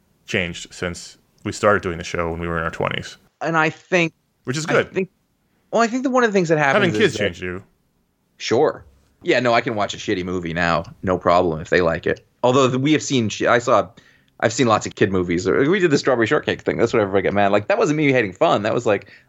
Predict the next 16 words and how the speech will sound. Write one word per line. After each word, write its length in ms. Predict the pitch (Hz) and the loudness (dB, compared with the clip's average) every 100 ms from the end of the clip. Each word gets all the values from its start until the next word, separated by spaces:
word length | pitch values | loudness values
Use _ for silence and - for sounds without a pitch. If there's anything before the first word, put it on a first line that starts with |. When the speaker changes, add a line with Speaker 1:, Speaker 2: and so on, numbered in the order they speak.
| - | -2
Speaker 2:
"I'm 120 | 190 | 0
not 180 | 240 160 | 0 -2
stupid. 420 | - 220 190 104 | -2 -4 -2 -2
Don't 160 | 117 135 | 0 -2
treat 160 | - 135 | -6 -2
me 60 | |
like 160 | 123 101 | 0 0
I'm 80 | 101 | -2
stupid." 400 | - 104 - - | -2 -4 -4 -12
Speaker 1:
Mm-hmm. 120 | 110 110 | -4 0
Speaker 2:
I 80 | |
don't 120 | 143 143 | 2 2
like 160 | 110 | 0
that 260 | 95 85 - | -2 -6 -10
still. 260 | - - _ _ - | -18 -20 _ _ -10
Speaker 1:
Right. 160 | 98 | -6